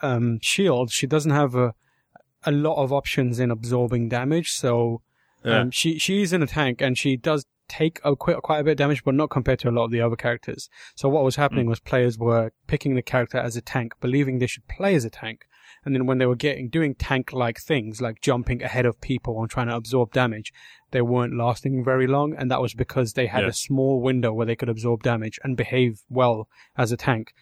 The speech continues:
Speaker 1: But outside of that window, they were just being ripped to shreds, which is what I found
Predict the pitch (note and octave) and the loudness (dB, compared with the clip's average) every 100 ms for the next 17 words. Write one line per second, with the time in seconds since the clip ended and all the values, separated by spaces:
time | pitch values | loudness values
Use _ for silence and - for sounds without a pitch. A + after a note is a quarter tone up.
0 | - - - C#3+ C3 C#3 D3 C#3 C3+ C3 | -20 -16 -8 -4 -2 -2 0 0 0 0
1 | C3+ C#3 C#3+ B2+ A#2 A2+ - A#2+ A2+ A#2 | 0 2 0 0 -2 -4 -6 -4 0 -2
2 | - - - A#2 A#2+ - - A#2+ - A2 | -4 -10 -6 -4 -4 -8 -8 -8 -6 -2
3 | A#2+ A2+ G#2+ C3 A#2 A#2 | 0 0 -2 -2 0 0